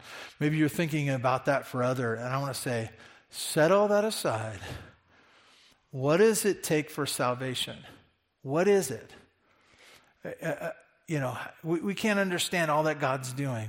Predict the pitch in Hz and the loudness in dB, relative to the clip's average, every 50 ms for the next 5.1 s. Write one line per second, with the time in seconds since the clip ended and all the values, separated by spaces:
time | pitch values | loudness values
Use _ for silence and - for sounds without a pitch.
0 | 110 110 127 123 - 135 143 139 127 - - 147 147 165 160 - - 147 147 143 | -6 -4 -4 -4 -4 -4 -4 -4 -4 -6 -6 -4 -2 -2 -2 0 0 -2 0 0
1 | 143 143 131 - 151 135 135 135 139 139 135 147 143 135 127 123 123 123 123 123 | -2 -2 -4 -4 -6 -6 -4 -4 -4 -6 -6 -6 -6 -6 -6 -6 -6 -6 -6 -6
2 | 123 127 127 120 - - 107 101 104 104 113 - _ _ _ _ _ - - - | -6 -8 -8 -8 -8 -8 -10 -12 -12 -14 -16 -18 _ _ _ _ _ -20 -20 -20
3 | - - - - - - - - - - _ _ - 135 131 139 131 135 139 131 | -20 -20 -20 -20 -20 -20 -20 -20 -20 -20 _ _ -6 -2 -2 -2 -2 0 2 2
4 | 131 151 151 165 160 160 151 143 127 - - 147 123 110 107 107 117 117 - - | 2 2 2 0 0 0 0 0 -2 -2 -2 -2 -2 -2 -4 -6 -8 -8 -10 -12
5 | - | -12